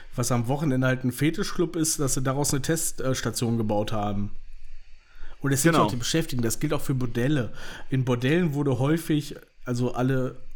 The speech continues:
Speaker 1: armen Arbeitnehmerinnen da, die nicht zurück in ihre
Speaker 2: Krass.
Speaker 1: Heimatländer gegangen sind,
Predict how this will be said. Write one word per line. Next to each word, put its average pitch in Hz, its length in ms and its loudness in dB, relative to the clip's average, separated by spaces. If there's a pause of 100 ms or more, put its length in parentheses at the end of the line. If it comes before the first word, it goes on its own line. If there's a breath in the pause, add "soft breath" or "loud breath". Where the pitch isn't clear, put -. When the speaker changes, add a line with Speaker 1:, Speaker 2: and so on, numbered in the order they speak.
Speaker 1:
armen 131 280 2
Arbeitnehmerinnen 131 880 2
da, 131 180 2
die 131 220 0
nicht 139 500 0 (140)
zurück 147 240 0
in - 60 2
ihre 123 100 4
Speaker 2:
Krass. 120 100 2
Speaker 1:
Heimatländer 127 460 0
gegangen 123 320 2
sind, 156 240 -2